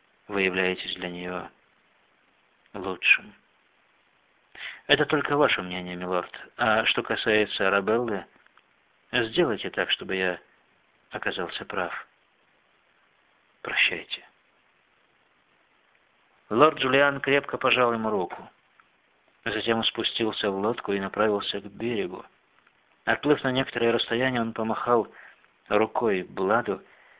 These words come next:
который, облокотившись на фальшборд,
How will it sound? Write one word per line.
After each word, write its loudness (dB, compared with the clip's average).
который, 2
облокотившись -2
на 0
фальшборд, -2